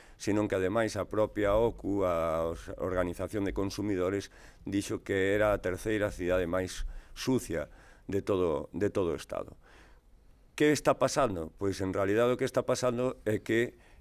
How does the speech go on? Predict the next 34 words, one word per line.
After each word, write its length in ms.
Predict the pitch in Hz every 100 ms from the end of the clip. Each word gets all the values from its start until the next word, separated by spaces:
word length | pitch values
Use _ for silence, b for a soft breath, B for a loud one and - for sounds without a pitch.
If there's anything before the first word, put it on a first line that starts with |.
| -
eh, 240 | 98 87 -
o 80 | 101
contrato 560 | 104 98 120 123 120
de 80 | 113
Urbaser 640 | 113 113 107 - 131 101 -
que 80 | 92 - - -
costa 560 | 117 - 98 92 90
a 80 | 87
cidadanía 560 | - 90 85 87 110 110
lucense 480 | 110 123 120 101
e 80 | 90
os 80 | 85
contribuintes 720 | - 87 92 104 110 90 87
preto 480 | - - 117 101 92
de 80 | 92
oito 240 | 95 95
millóns 320 | 90 87 87
de 80 | 92
euros 400 | 92 90 85 - _ -
o 160 | 101
ano, 320 | 120 117 123 - B B B -
ese 240 | 110 113
contrato 480 | 120 120 135 135 135
caducou 640 | 110 104 98 127 135 - - b b
hai 160 | - 110
xa 240 | - 127
dous 320 | 113 110 98 -
anos, 400 | 123 80 - - b b
en 80 | 92
marzo 480 | 95 120 123 131 139
de 160 | 117
dous 240 | 92 92 90
mil 320 | 110 123 127 - b b
dezasete. 720 | 90 101 92 - 107 - -